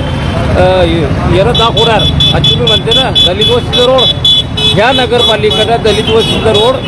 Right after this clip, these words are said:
दुसऱ्या वॉर्डमध्ये टाकला, यानं बोगस काम केले आणि यानं कोटी रुपयानं पैसा खाल्ला. दलित वार्डचा आमचा न-, नगरसेवक आज उभी आहे.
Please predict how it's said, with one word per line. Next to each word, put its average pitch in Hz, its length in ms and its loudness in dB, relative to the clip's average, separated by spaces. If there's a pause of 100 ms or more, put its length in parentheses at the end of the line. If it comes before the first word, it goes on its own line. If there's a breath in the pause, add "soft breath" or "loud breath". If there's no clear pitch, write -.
(680)
दुसऱ्या 233 300 2
वॉर्डमध्ये 233 460 0
टाकला, 208 320 0 (320)
यानं 185 300 0
बोगस 185 340 0
काम 220 220 0
केले 226 260 0
आणि 190 400 0
यानं 202 180 0
कोटी 214 340 0
रुपयानं 240 340 2
पैसा 254 300 0
खाल्ला. 196 300 0 (440)
दलित 196 240 2
वार्डचा 208 340 0
आमचा 214 260 -2
न-, 202 260 0
नगरसेवक 202 500 0
आज 220 160 0
उभी 277 340 2
आहे. 170 80 0